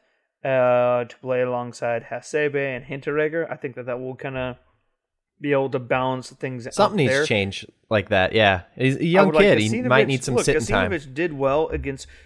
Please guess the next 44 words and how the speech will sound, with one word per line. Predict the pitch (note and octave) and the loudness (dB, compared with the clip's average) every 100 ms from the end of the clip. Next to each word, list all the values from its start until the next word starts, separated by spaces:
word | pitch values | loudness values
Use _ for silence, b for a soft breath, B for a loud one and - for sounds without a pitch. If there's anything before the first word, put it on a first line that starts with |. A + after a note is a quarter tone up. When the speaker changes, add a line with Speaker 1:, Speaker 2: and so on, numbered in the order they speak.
| b | b
Speaker 1:
Donetsk, | C#3 B2+ C3 E3+ - | -6 -4 -6 -8 -6
but | C3+ A#2+ | -6 -6
the | B2+ | -10
thing | C3+ B2 | -10 -8
is | B2+ B2+ | -10 -10
now | C3+ A#2 C3 C4 b b b | -8 -6 -6 -8 b b b
he's | C#3+ B2 | -10 -8
gonna | C3 A#2+ | -8 -8
be | A#2 | -8
a | |
little | A2+ A#2 D3+ | -8 -10 -8
bit | A2+ - | -12 -10
gassed, | A#2+ B2 C#3+ - - | -8 -8 -8 -14 -16
and | B2+ | -14
I | A2+ | -12
think | - A#2+ | -14 -14
the | |
best | A#2+ B2+ | -10 -4
Speaker 2:
Yeah. | - D3+ | -2 -2
Speaker 1:
way | A#2+ B2 | -4 -10
to | - B2 | -12 -12
utilize | A#2+ A#2+ A#2+ A#2 - | -10 -6 -6 -8 -10
him | B2 A#2+ | -12 -10
at | A2+ | -12
this | A#2 - | -16 -12
present | C3+ B2+ B2+ | -12 -12 -12
time, | C#3+ D3+ | -10 -10
and | C#3 B2+ C#3 | -10 -12 -8
yes, | C3+ B2+ | -6 -6
we're | C3 | -10
gonna | B2 B2 | -12 -10
have | B2 | -12
to | |
put | - C3 C3 | -10 -12 -8
Wilms | B2+ B2 A#2+ b b b b | -8 -8 -12 b b b b
in | C3 C3 A#2+ | -8 -6 -2
the | A#2+ A#2 A#2 A#2 | 0 0 0 -2
cen-, | - B2+ - - | -6 -16 -16 -10
uh, | B2+ A#2 A#2 A2+ - | -6 -6 -6 -8 -12
in | A#2+ | -20
a | |
center | A2+ A#2+ - | -18 -18 -18
midfield | D3+ C3+ - A#2+ A#2 A2+ _ | -20 -20 -16 -10 -10 -12 _
position. | A#2+ A#2 A2+ A#2 | -16 -14 -14 -18